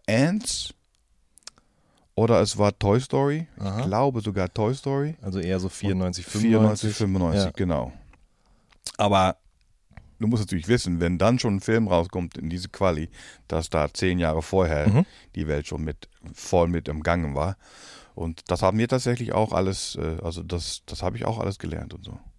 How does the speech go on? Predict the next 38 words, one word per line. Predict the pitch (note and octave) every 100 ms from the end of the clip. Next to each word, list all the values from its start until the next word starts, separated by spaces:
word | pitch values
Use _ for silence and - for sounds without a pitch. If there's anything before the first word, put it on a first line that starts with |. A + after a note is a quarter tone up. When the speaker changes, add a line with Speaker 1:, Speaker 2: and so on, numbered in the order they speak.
| _ -
Speaker 2:
Okay. | A2 F#2+ - - - - - -
Und | A#2+
du | G#2+
hast | C3+ - -
auch | B2 D3
an | - A2
eigenen | G#2+ A#2+ C#3 C3+ C3 B2+ - -
Animationsfilmen | G#2 G#2+ A2 - A2+ A#2+ - A#2 A#2 B2+
oder | G#2 G#2
so | G2+
gearbeitet? | G2+ E2 A2 C#3 D3 F3 - - - - - - - - - - - _ _
Speaker 1:
Ja, | _ F2+ B2 -
ich | -
hab | A#2+
Speaker 2:
Und | B2+
die |
Speaker 1:
für | C3+
Speaker 2:
Musik | C#3
Speaker 1:
die | A#2
Speaker 2:
fehlte? | F#2+ D#2 D#2+ D#2+ - - - -
Speaker 1:
Ich | A2+ -
ha-, | B2 G2+ -
genau. | A2 G#2+ F2 D#2+ -
Ich | G2 A2
hab | G#2+
für | - A2+
die, | G#2 G2+ G2+
äh, | F#2+ G2+ G2 F#2+
f-, | - -
erstmal | D#2 E2+ A#2 A2+
fürs | G2+ A2+ G2+
Studium | - A#2+ C3 C3+ C3
natürlich | A#2+ A2+ A#2+ A2+ A2+
viel | A#2+ G#2+
machen | G#2 G#2 F#2+
müssen. | F#2+ A#2 C#3+ D#3 - _ _ _ _ _ _
Ich | - -
hatte, | G#2+ - G#2+